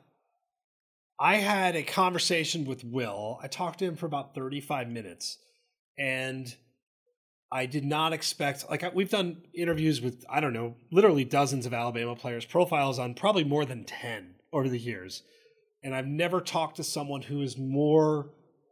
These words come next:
just connected with who they are. And I, like, I think he was surprised when I asked him, like, "What do you like to do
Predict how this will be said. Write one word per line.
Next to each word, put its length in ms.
just 220
connected 600
with 260
who 200
they 200
are. 400
And 280
I, 160
like, 320
I 80
think 180
he 160
was 180
surprised 600
when 100
I 100
asked 360
him, 100
like, 220
"What 100
do 60
you 120
like 220
to 100
do 520